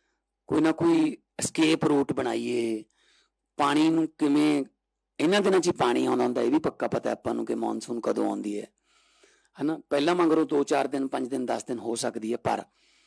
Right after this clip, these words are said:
ਘੱਟੋ ਘੱਟ ਇਹ ਤਾਂ ਪਤਾ ਹੈ ਨਾ ਕਿ, ਅ-, ਅਚਾਨਕ ਤਾਂ ਆਪਣੇ ਆਉਂਦਾ ਨਹੀਂ ਕੋਈ ਪਾਣੀ। ਪੰਜਾਬ ਦੀ ਵਰਖਾ ਜਿਹੜੀ ਹੈ, ਉਹ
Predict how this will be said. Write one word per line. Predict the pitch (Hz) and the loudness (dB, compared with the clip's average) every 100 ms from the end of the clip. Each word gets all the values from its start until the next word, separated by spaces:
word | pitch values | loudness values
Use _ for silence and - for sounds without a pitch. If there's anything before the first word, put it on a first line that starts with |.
| _ _ _ _ _ _ - | _ _ _ _ _ _ -8
ਘੱਟੋ | 170 190 | -4 2
ਘੱਟ | 190 | 2
ਇਹ | 196 | 4
ਤਾਂ | 240 | 2
ਪਤਾ | - - 190 | 2 4 4
ਹੈ | 131 | 2
ਨਾ | 156 | 0
ਕਿ, | 160 160 147 113 | 0 -2 -2 -8
ਅ-, | _ _ _ _ - - 120 | _ _ _ _ -14 -12 -8
ਅਚਾਨਕ | - 147 175 202 | -2 0 2 0
ਤਾਂ | 196 | 0
ਆਪਣੇ | 185 180 | 0 2
ਆਉਂਦਾ | 175 170 180 | 2 4 2
ਨਹੀਂ | 175 | 0
ਕੋਈ | 170 | 0
ਪਾਣੀ। | 160 147 147 _ - _ _ - | -2 -4 -6 _ -20 _ _ -4
ਪੰਜਾਬ | 156 147 143 147 160 175 165 | 0 2 4 4 4 2 -2
ਦੀ | 208 185 - _ - | -4 -4 -20 _ -6
ਵਰਖਾ | 156 151 - 156 | -2 -2 -2 -2
ਜਿਹੜੀ | 147 147 160 | 0 0 0
ਹੈ, | 127 - _ _ _ _ - | -2 -6 _ _ _ _ -2
ਉਹ | 170 202 - | 2 4 2